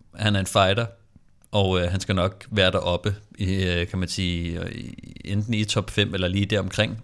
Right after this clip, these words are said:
Øhm, men jeg tror, kobler han ham op med en lidt mere aggressiv type, øh, så tror jeg, at, øh, så tror jeg godt, det kan være et, et farligt makkerpar. Og, og specielt, altså, Juan Ayuso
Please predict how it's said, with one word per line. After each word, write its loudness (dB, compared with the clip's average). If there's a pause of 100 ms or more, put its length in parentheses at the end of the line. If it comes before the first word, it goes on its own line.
(140)
Øhm, 0 (960)
men 2
jeg 2
tror, 2
kobler 2
han 2
ham 2
op 0
med 2
en 2
lidt 0
mere 2
aggressiv -2
type, -2 (180)
øh, -2
så -8
tror -4
jeg, 2
at, -4
øh, -4 (580)
så -12
tror -4
jeg -2
godt, -2
det -4
kan -2
være 4
et, -6
et -8
farligt 2
makkerpar. -2
Og, -2
og -4
specielt, -2 (180)
altså, -4 (100)
Juan 2
Ayuso -2